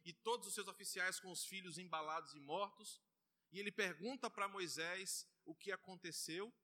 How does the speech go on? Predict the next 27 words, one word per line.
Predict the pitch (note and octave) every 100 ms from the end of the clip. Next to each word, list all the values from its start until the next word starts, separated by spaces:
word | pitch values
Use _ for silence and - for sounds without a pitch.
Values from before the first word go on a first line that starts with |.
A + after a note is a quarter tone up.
| _ _ _ _ _ _
e | E3
eu |
não | F#3+
lembro | F3+ F#3 F3 E3+ -
ao | C#3+ D3+
pé | E3+
da | D#3+
letra | D#3+ D#3+
o | D#3
cenário, | E3 C#3+ C3+ D#3 F#3 - _ -
mas | C3
ele | D#3+ F3
fala, | - B2+ B2 C#3
"Nenhum | C3 D3 C#3 D#3 A3+ C#4+ _ _
dos | E3
nossos | D#3 D3+ - C3+
filhos | C#3 D3+ D#3+ - - _
morreu | D3+ C3+ B2 A#2+
essa | -
noite." | A2 - - - _ _ _ _ _ _ _ _
Então, | A#2 - D3
no | E3+
desespero, | D#3 D3+ D3 - D#3+ G#3 A#3+ - _ _ -
Faraó | E3 D3+ D3 D#3
os | D3
manda | D3 C#3+
embora. | C#3 A2+ A2 G#2